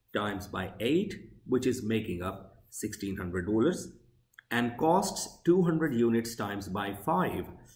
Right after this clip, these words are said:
which is making up one thousand dollars. So as we see, difference between the revenue and cost gives us the profit or loss, which in this case is six hundred dollars.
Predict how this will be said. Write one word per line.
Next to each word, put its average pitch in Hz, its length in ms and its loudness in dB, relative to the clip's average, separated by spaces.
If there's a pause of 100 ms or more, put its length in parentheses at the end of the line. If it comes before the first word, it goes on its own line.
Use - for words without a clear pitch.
(300)
which 143 160 4
is 127 280 0
making 98 400 -2
up 95 320 -8
one 156 380 0
thousand 120 380 -2
dollars. 82 440 -4 (320)
So 107 540 0 (680)
as 165 400 2
we 123 180 2
see, 107 360 -2 (840)
difference 165 420 0
between 104 800 0 (960)
the 107 440 2 (240)
revenue 170 500 4
and 120 280 -4
cost 95 460 -4 (280)
gives 185 220 2
us 98 200 -4
the 104 100 -4 (140)
profit 117 280 -4
or 104 180 0
loss, 160 380 -2 (400)
which 165 360 4 (100)
in 139 240 2
this 180 240 0
case 135 400 -2
is 110 400 -4 (100)
six - 380 -4
hundred 131 300 -4
dollars. - 480 -4